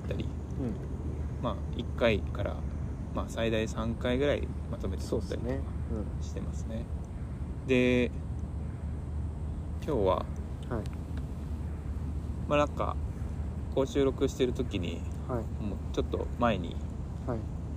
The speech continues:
Speaker 1: まあ、移動して、
Speaker 2: はい。
Speaker 1: 鉄棒があったんすよね。
Speaker 2: そうっすね。
Speaker 1: 鉄棒があって、ちょっとまあ、久しぶりだし、
Speaker 2: うん。
Speaker 1: やってみようかなって。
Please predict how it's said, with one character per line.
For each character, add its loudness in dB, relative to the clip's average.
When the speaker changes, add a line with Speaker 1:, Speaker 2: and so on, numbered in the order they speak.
Speaker 1:
ま -2
あ、 0
移 0
動 4
し -4
て、 2
Speaker 2:
は -2
い。 -2
Speaker 1:
鉄 0
棒 10
が 10
あ 8
っ 6
た 0
ん -2
す -6
よ -2
ね。 2
Speaker 2:
そ -4
う -6
っ -4
す -4
ね。 0
Speaker 1:
鉄 -4
棒 4
が 4
あ 4
っ 2
て、 -2
ち -4
ょ -4
っ -4
と -2
ま 4
あ、 -6
久 -4
し 0
ぶ 2
り 4
だ 0
し、 -4
Speaker 2:
う 0
ん。 2
Speaker 1:
や -2
っ -2
て 2
み 2
よ 2
う 0
か -2
な -
っ -2
て。 -2